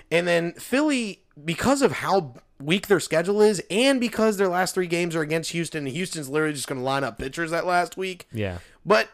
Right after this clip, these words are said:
Speaker 1: I mean, well, Houston will probably have the bye, so they don't really care. But they
Speaker 2: Yeah,
Speaker 1: might be
Speaker 2: but
Speaker 1: just
Speaker 2: they,
Speaker 1: throwing arms.
Speaker 2: but they're, like, eight deep.
Speaker 1: Right, so, like,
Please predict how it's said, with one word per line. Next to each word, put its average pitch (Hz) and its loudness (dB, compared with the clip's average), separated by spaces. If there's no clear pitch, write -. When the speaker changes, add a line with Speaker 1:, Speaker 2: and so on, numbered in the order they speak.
Speaker 1:
I 185 2
mean, 180 -4
well, 190 4
Houston 220 0
will 202 4
probably 190 4
have 180 2
the 151 -2
bye, 170 4
so 185 0
they 165 2
don't 165 2
really 147 2
care. 165 -2
But 156 2
they 196 6
Speaker 2:
Yeah, 254 8
Speaker 1:
might 226 10
be 202 4
Speaker 2:
but 165 4
Speaker 1:
just 202 6
Speaker 2:
they, 160 0
Speaker 1:
throwing 180 8
arms. 170 4
Speaker 2:
but 170 6
they're, 214 6
like, 240 2
eight 156 -2
deep. 156 -2
Speaker 1:
Right, 180 2
so, 185 4
like, 180 2